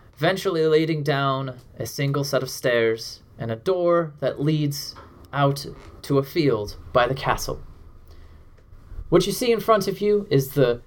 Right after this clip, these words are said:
many rows of tents that the Legion lives in currently.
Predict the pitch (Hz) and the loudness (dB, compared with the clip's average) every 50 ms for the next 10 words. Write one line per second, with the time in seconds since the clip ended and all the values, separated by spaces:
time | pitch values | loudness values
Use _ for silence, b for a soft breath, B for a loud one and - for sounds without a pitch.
0 | - - 139 165 180 208 208 190 147 143 127 131 185 208 220 226 247 247 226 202 | -8 -4 -2 -2 -2 0 0 0 -2 -2 -2 0 2 4 4 2 2 -2 -6 -4
1 | - - - - - - - - 196 175 - - - - - - - - - - | -2 -2 -2 -2 -4 -4 -2 0 2 2 0 0 -2 -6 -6 -6 -8 -12 -16 -18
2 | - - - - - - - - - - - - - _ _ _ _ _ _ _ | -12 -4 0 0 0 0 0 -6 -18 -20 -20 -20 -20 _ _ _ _ _ _ _
3 | - - - - - - 117 113 123 - - 143 127 127 175 190 165 151 175 170 | -20 -20 -20 -12 -6 -4 -2 -2 -2 -2 -4 -2 0 2 2 2 2 0 0 0
4 | 160 147 127 123 139 156 160 160 139 143 151 147 147 - - 147 147 135 - - | 0 -2 -2 2 2 2 2 2 -2 -2 -2 -2 -4 -4 -4 -2 -2 -2 -4 -6
5 | - - - | -10 -10 -12